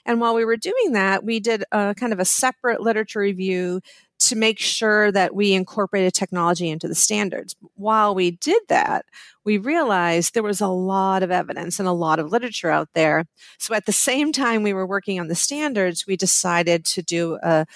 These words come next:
systematic review of technology-enabled self-management. And that paper was published in two thousand seventeen, which,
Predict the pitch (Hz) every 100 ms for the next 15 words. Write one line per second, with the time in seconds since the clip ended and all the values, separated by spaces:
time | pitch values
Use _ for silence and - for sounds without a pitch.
0 | - - - 359 392 - 220 160 165 -
1 | 165 147 151 156 151 147 151 - 151 -
2 | 180 170 160 160 151 165 156 156 160 147
3 | - 156 160 160 156 156 - 151 - _
4 | _ _ _ - 196 190 233 214 220 196
5 | 175 - 190 175 170 185 170 190 170 156
6 | 156 165 160 175 - - 190 165 160 -
7 | 403 226 165 170 190 - - - 214 _
8 | 196 202